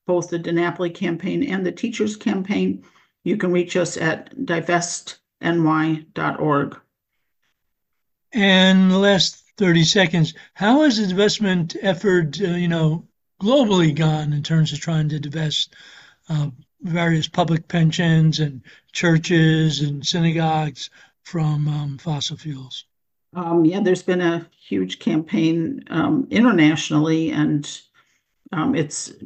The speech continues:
Speaker 1: amounted to trillions of dollars in divestment from the fossil fuel industry. Um, we believe that's very important because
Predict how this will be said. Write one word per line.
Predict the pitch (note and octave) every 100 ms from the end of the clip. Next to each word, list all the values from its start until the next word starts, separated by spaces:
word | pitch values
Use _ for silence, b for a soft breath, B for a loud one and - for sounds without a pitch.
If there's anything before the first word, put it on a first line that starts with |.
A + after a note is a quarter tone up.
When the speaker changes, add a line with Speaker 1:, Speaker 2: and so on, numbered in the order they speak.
| - - _ _ -
Speaker 1:
amounted | D#3+ E3 E3+ E3 D#3+
to | E3
trillions | - F3 E3+ D#3 D3
of | D3
dollars | D3 D3 D3+ C#3+ C#3+
in | C#3 D3
divestment | D3 C#3+ D3 D3+ - D3 D3 - -
from | - D3 D3+
the | D3
fossil | D#3 D#3 D3+
fuel | C#3+ D#3
industry. | D3 C#3+ - - D3 C#3+ C#3+ -
Um, | D3 D3+
we | C#3+
believe | C#3+ D3+ D3+
that's | D3+ D3+
very | D3+ C#3+
important | C3+ C3+ D3 C#3 C3+ C3+
because | C#3 - C#3+ C#3+